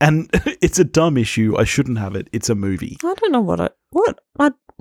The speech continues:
Speaker 2: I didn't notice anything.
Speaker 1: So his face is almost entirely decayed away. He's got his teeth, but he's got no lips.
Speaker 2: Hmm.
Speaker 1: You can't speak without lips. Try
Speaker 2: Mm.
Speaker 1: say, like, try make a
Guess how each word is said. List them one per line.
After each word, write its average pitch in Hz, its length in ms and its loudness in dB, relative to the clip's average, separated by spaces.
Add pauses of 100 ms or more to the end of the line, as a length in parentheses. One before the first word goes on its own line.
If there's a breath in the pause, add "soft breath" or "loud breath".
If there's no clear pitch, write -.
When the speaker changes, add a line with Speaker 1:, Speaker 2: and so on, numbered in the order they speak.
(160)
Speaker 2:
I 359 40 -4
didn't 160 180 2
notice 151 220 -4
anything. 175 260 -4 (200)
Speaker 1:
So 151 680 4
his - 340 0
face 175 380 0
is 180 140 0
almost 127 360 2
entirely 117 460 0
decayed 98 340 -2
away. - 320 -4
He's 123 200 0
got 165 160 4
his 160 160 0
teeth, 110 340 0
but 113 100 0
he's 104 120 0
got - 180 0
no 104 140 -2
lips. 90 520 -4
Speaker 2:
Hmm. 185 220 -4 (1120)
Speaker 1:
You 120 120 -2
can't 185 320 0
speak - 440 2
without 80 320 -4
lips. - 540 -6 (520)
Try 180 480 4
Speaker 2:
Mm. 175 40 -2
Speaker 1:
say, 151 480 4 (880)
like, 143 220 2
try 147 220 2
make 165 220 -2
a 117 80 -2